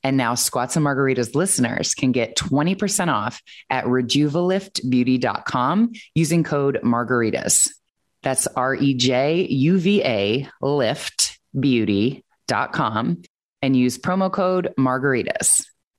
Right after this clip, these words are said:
You need this in your life. Shipping is free. You get twenty percent off. Go to rejuvaliftbeauty dot com.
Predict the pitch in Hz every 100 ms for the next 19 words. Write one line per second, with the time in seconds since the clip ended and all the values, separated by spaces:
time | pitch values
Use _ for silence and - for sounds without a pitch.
0 | _ 123 123 120 147 - 175 180 170 143
1 | 139 139 - - _ _ _ - 202 202
2 | 202 190 - - 143 135 135 135 - _
3 | _ 101 170 196 185 190 180 180 165 165
4 | 147 107 110 - - _ _ - 131 120
5 | 110 107 139 175 180 185 185 - 127 147
6 | 139 143 156 156 - 104 - - - -